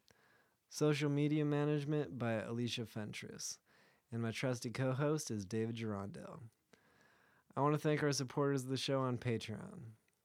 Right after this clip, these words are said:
Seriously, your support means everything to me, everyone on the Dexplanations team, and the show itself. If you too want to support the show, go to d-, patreon dot com slash dexplanations.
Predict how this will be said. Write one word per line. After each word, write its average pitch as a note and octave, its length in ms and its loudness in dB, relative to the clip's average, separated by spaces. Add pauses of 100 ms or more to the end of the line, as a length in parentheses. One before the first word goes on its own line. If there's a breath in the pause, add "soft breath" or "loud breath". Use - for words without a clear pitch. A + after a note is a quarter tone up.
(160)
Seriously, D3+ 500 2
your C3+ 120 2
support B2+ 460 0
means A#2+ 260 0
everything A#2 480 -2
to A2+ 60 -2
me, C#3 320 0 (500)
everyone C3+ 320 0
on C3 160 2
the B2+ 80 0
Dexplanations B2 760 0
team, C3+ 520 0
and A#2 140 -2
the A2 60 -2
show A2+ 240 0
itself. - 580 -8 (1000 soft breath)
If A#2 200 -6
you D3 140 2
too D#3+ 300 2
want D3+ 160 4
to D3+ 40 2
support D3 380 0
the C#3+ 60 -4
show, D3+ 460 2 (680 soft breath)
go B2 100 0
to A#2 80 -2
d-, A2 160 -10 (140)
patreon C#3 480 2
dot B2+ 200 4
com B2+ 320 -2
slash A2 360 -2
dexplanations. A2 960 -6